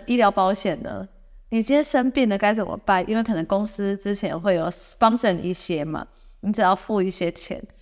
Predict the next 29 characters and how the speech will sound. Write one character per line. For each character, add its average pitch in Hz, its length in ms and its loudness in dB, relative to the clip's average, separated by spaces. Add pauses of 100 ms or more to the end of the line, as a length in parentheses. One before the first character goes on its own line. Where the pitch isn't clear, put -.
(240)
但 320 120 2
不 302 120 -2
像 320 120 2
在 302 60 2
台 233 240 -2
湾， 240 220 4
你 220 120 0
健 214 320 0
保， - 240 -2
反 196 120 0
正 254 80 4
不 311 80 -2
管 233 120 4
你 233 60 2
有 247 60 2
没 240 40 0
有 233 60 0
被 247 160 2
裁 190 220 -2
员， 196 160 0
我 - 100 -2
去 - 120 -4
看 233 220 0
病 220 140 0
就 208 80 0
是 214 100 -4
一 208 60 -4
百 139 280 -4
五， 135 180 -8